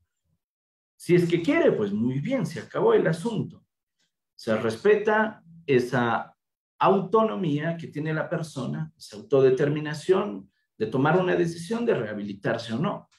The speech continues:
Si es que no quiere, si es que, ojo, basta con que diga, "No quiero más", entonces el juez tiene que ordenar su libertad,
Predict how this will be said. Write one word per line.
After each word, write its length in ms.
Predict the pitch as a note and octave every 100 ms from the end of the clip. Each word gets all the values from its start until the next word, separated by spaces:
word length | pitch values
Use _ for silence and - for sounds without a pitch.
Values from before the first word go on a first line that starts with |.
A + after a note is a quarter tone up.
| _ _ _
Si 180 | - E3+
es 120 | E3+
que 120 | F3
no 200 | G3+ A#3+
quiere, 640 | A#3+ B3 C4+ G#3 A2 D#3+ - - _ _ _ _ _ _ _ _ _ _ -
si 80 |
es 100 | A#2+
que, 200 | - C#3
ojo, 340 | F#3+ A#3 - B2
basta 320 | G#3+ - F3+
con 140 | F3
que 80 | D3
diga, 200 | C3+ C3
"No 300 | B2+ G3+ A3+
quiero 400 | A3+ G3 D3+ A2
más", 500 | G2+ - - - _ _ _ _ _
entonces 380 | A2 A2 A2 D#3+
el 120 | E3+
juez 600 | - G#2+ B2 C3 - _ _
tiene 180 | G#2 G2+
que 100 | F#2+
ordenar 400 | F#2+ G2+ C#3 C#3
su 120 | F#2
libertad, 600 | - - - E3+ E3